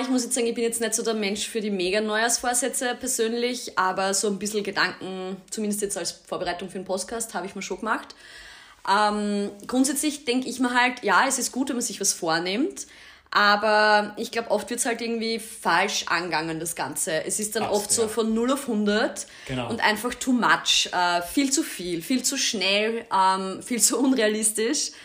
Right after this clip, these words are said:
Speaker 2: Ja.
Speaker 1: Und ja, <laughs> Nala gibt mir auch recht. Ähm, da kommt's halt dann auch irgendwie, teilweise natürlich kommt's drauf an, sind es langfristige oder kurzfristige Ziele, macht natürlich einen Unterschied.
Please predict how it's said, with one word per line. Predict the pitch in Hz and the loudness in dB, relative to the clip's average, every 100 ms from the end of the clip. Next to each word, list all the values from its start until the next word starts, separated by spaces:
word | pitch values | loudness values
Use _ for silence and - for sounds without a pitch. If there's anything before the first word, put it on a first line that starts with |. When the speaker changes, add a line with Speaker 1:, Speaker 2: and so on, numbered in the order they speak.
| - - | -18 -10
Speaker 2:
Ja. | 113 104 - - | -8 -8 -12 -4
Speaker 1:
Und | 220 214 220 214 214 214 - - - | 0 2 4 2 0 -2 -2 -4 -2
ja, | 208 196 196 165 - - - - | 2 6 6 2 -6 -14 -20 -4
<laughs> | 269 262 - 330 - | 0 2 6 4 4
Nala | 214 185 196 226 | 0 4 6 4
gibt | 240 208 | 2 -6
mir | 208 165 | -2 2
auch | 233 285 | 2 4
recht. | 262 392 - - - - - - - - | 4 4 2 -6 -8 -10 -10 -10 -8 4
Ähm, | 214 220 220 220 | 6 8 4 0
da | 233 | -2
kommt's | 247 247 254 | 0 0 2
halt | - | 0
dann | 262 | -2
auch | - 196 226 | 2 2 2
irgendwie, | 233 240 226 233 233 - - - | -2 -2 -2 0 0 -2 -12 -2
teilweise | 247 254 247 | 0 2 0
natürlich | 240 220 269 | 0 0 -4
kommt's | 240 220 | -2 -2
drauf | 220 | -2
an, | 208 185 | 0 0
sind | 202 226 | 0 -2
es | 208 | 0
langfristige | 175 180 233 214 208 202 | 0 0 -2 -4 -2 -2
oder | |
kurzfristige | 208 277 - 233 226 226 | -2 -4 -4 -4 -4 -6
Ziele, | - 220 214 | -4 -2 -2
macht | 208 196 - | 0 -2 -2
natürlich | 202 208 | -6 -4
einen | 214 | -4
Unterschied. | 202 214 226 254 - | -4 -4 -4 -4 -6